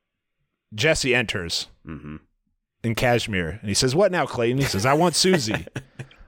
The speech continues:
Speaker 1: Well, Clayton, Susie is still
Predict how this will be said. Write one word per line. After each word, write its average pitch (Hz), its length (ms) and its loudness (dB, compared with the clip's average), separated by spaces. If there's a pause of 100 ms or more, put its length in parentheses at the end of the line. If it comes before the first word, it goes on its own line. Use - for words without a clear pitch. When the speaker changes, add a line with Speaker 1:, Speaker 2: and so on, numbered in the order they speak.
(120)
Speaker 1:
Well, 120 160 2
Clayton, 190 460 2 (720)
Susie 110 680 0 (720)
is 110 120 -4
still - 600 -2